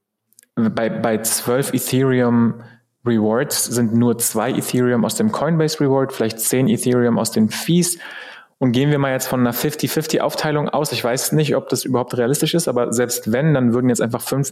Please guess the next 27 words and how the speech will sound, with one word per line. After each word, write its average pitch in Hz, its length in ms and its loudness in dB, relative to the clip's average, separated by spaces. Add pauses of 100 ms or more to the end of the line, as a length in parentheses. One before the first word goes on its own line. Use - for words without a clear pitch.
Ethereum - 540 0
verbrannt 120 400 -2
werden. 139 160 0
Das 120 140 0
heißt, 117 180 0
das 113 140 -4
sind 120 160 0
irgendwie 117 180 0
vielleicht 113 260 -4
vierzig 131 320 -4
Prozent 131 460 -4
weniger. 131 380 2 (640)
Geht 139 260 0
dann 160 140 2
nicht 151 180 0
die 123 80 0
Sicherheit, 165 560 0
also 120 160 0
die 110 140 2
Hashrate 170 500 -2
vom 135 160 -2
Ethereum-Netzwerk 123 840 0
runter? 143 440 0
Und 127 200 -2
wenn 120 280 0
das 143 180 -2
passiert, - 480 -2